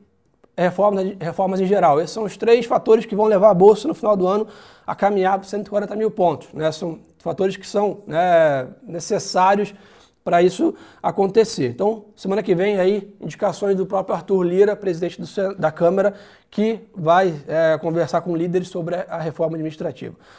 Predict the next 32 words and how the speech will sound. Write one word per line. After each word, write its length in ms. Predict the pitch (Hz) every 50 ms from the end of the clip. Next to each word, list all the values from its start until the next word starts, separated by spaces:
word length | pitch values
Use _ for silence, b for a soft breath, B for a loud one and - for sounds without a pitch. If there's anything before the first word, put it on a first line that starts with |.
| B B B B
Ontem, 520 | - 202 233 226 220 - - - 135 123 - - -
nosso 240 | 165 175 185 180 -
presidente 380 | - 208 190 175 202 196 190
Jair 120 | 196 190 185
Bolsonaro 520 | 196 202 - - 185 185 185 175 156 151
destacou 500 | 175 - - - 196 175 - - 196 190
aí 260 | 180 180 180 180 165 B B B B B B -
na 80 | 170
sua 160 | 147 - 175
live 220 | 175 180 180 175 180
tradicional 480 | 190 175 175 170 - - 170 170 170
de 100 | 165 160
quinta-feira 720 | - 190 175 - 170 151 - - 175 170 151 139 123 - - _ _ _ _ _ _ _ _ _ _ _ _ _ _
a 120 | - 160
crise 360 | 156 - 180 190 180 160 170
hídrica, 360 | 185 208 226 233 196 - 185 151
né, 140 | 156 165
que 120 | 160 - -
tá, 260 | _ 165 175 185 180
que 240 | 180 - - _ 165
o 20 |
governo 300 | 160 170 160 175 175 165
tá 240 | 165 - 170 185 190
dando 140 | 175 175 180
atenção 440 | 170 165 175 156 143 - 170 165 160
a 80 | 151
isso, 220 | 170 208 208 202 180
a 40 |
gente 140 | 156 139 -
tá 120 | - 175 156
percebendo 500 | - 180 151 - 175 160 165 156 160 175
isso. 160 | 196 202 -